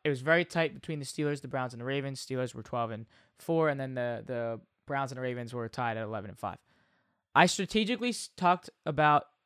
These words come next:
Josh Allen in our A F C East predictions because I'm going to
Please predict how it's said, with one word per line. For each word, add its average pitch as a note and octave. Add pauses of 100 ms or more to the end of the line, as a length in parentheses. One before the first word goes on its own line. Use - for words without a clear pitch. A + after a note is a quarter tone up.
(220)
Josh D#3
Allen B2 (440)
in C#3
our C3
A B2+
F C3
C C3+
East A#2+
predictions A2+ (340)
because C#3
I'm C#3
going D3+
to C#3+